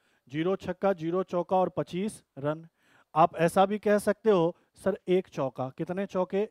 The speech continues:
एक चौके। तो एक चौका लगा दूं तो कितने रन बचेंगे? इक्कीस रन सिंगल से। मैंने कहा, "सर, दो चौका लगा दो," तो चार दूनी आठ,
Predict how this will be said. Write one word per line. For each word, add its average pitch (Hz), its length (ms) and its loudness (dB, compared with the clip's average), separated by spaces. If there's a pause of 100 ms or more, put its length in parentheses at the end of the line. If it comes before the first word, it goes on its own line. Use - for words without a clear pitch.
एक 156 200 -2
चौके। 127 420 -8 (340)
तो 165 160 -12
एक 190 160 4
चौका 196 300 0
लगा 190 280 6
दूं 170 200 -8
तो 170 100 -14
कितने 185 300 -4
रन 190 200 -2
बचेंगे? 180 520 -2 (120)
इक्कीस 160 380 -10
रन 170 220 -12 (280)
सिंगल 170 360 -2
से। 165 180 -10 (520)
मैंने 180 240 0
कहा, 208 160 4
"सर, 214 160 0
दो 175 200 -2
चौका 180 320 0
लगा 135 280 4
दो," 131 240 -8 (160)
तो - 60 -14
चार 165 320 2
दूनी 196 260 -4
आठ, 160 320 0